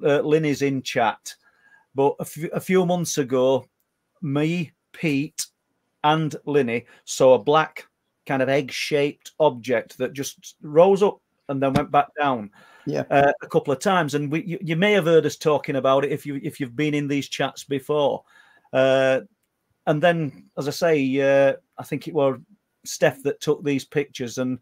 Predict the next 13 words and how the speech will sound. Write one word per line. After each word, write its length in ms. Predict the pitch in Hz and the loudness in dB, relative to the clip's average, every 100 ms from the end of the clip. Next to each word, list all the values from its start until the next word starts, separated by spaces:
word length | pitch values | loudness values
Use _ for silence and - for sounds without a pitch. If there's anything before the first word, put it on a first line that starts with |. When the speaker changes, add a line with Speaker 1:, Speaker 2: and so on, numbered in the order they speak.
| _ | _
Speaker 1:
she 160 | - 151 | -10 -2
were 100 | 143 | 2
looking 380 | 143 156 143 131 | 2 0 -2 -2
at 140 | 123 | -4
them 300 | - 131 135 120 | -4 -4 -4 -8
today 580 | - 131 135 123 113 120 - - | -4 -2 2 2 0 -6 -14 -8
and 140 | 143 151 | -4 0
noticed 480 | 165 160 - 139 - | 2 2 0 -4 -2
this 140 | 147 | -2
black 360 | - 165 175 - | 4 4 4 2
thing, 220 | 139 131 | 0 2
which 280 | 196 - - | 2 0 -8
could, 400 | - 240 190 | 4 6 6